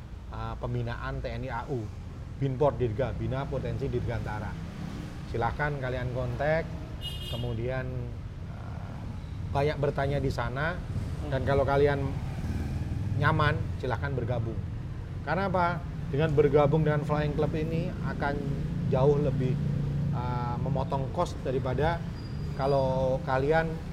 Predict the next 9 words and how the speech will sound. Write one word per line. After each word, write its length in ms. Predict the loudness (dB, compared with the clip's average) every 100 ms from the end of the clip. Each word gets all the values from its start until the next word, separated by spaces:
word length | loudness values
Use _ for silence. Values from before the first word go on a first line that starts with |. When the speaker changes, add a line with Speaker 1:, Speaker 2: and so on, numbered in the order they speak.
| -6
Speaker 1:
taruh 160 | -4 0
kata, 380 | 0 2 0 0
pengen 240 | -2 -2
terbang 240 | 0 0 0
kemudian 320 | 0 0 0
ikut 220 | 0 -2 -2 -8 -8 -8 -8 -8 -6
atau 640 | -6 -2 2 2 2 0 -2
masuk 320 | -4 0 -2
ke 140 | 0